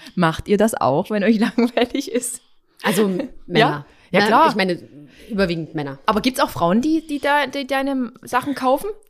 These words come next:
Speaker 1: und angucken? Ist ja alles online, ne?
Speaker 2: Also ich habe natürlich auch weibliche Fans und so auf Instagram und auch natürlich, äh, weibliche Fans, die in meinem Shop einkaufen, klar. Aber ich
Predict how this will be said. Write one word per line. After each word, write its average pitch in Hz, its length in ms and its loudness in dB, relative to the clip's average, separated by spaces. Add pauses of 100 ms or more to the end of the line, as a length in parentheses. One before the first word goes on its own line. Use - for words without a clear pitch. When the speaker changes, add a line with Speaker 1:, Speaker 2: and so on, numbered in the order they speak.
(180)
Speaker 1:
und - 200 2
angucken? 262 380 -2 (440)
Ist 202 80 -4
ja 226 60 2
alles 180 160 2
online, 208 480 2
ne? 180 60 -4
Speaker 2:
Also 202 120 -2
ich 240 140 -4
habe 269 120 0
natürlich 233 360 -2
auch 170 120 -4
weibliche 175 360 -8
Fans 254 400 -2
und 302 120 -10
so 302 240 -6
auf - 120 -10
Instagram 294 760 -4
und 180 300 -8
auch 160 160 -6
natürlich, 180 540 -10
äh, 117 80 -18 (120)
weibliche 185 460 -6
Fans, 190 300 -8
die 180 260 -10
in 151 100 -6
meinem 156 180 -4
Shop - 280 -4
einkaufen, 285 540 -4
klar. 214 380 0 (640)
Aber 220 240 -2
ich - 200 -10